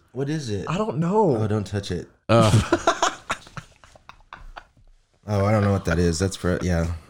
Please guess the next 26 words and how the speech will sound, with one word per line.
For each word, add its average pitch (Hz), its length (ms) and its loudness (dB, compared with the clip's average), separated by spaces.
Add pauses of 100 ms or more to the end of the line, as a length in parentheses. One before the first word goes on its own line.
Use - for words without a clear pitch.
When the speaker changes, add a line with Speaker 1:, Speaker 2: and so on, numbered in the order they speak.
(140)
Speaker 1:
Don't 107 180 2
touch 78 220 -6
it. 67 120 -8 (1160)
Is 101 140 -6
there 117 80 0
hand 110 220 -2
sanitizer 110 760 0
somewhere? 117 360 -6
Speaker 3:
My 98 180 4
bad, 78 260 2
guys. 78 540 2
I, 85 220 0 (480)
I - 80 -2
should 104 200 0
have 98 80 4
just 101 160 4
left 104 240 2
it 98 60 2
alone. 98 500 4
Speaker 1:
Yeah. 107 240 2
Speaker 2:
Probably 127 320 4
should 120 240 4
have. 101 480 0
Speaker 1:
It's - 20 2
Speaker 2:
Uh, 117 240 6
Speaker 1:
good. 95 240 0